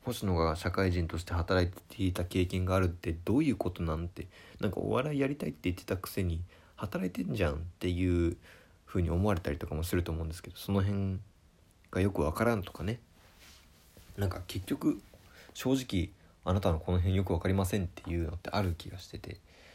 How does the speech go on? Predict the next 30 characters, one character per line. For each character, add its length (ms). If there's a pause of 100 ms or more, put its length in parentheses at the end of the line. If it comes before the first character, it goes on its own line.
(280)
そ 180
れ 80
は 380 (760)
知 200
り 80
た 120
い 80
か 100
な 220
と 80
思 120 (100)
う 160
ん 40
で、 240 (1200)
ま 200
あ 40
ち 80
ょ 40
っ 60
と 100
お 100
願 280
い 40
だ 100
ら 100
け 120
で 100
ね、 280 (160)
ま 120
あ 40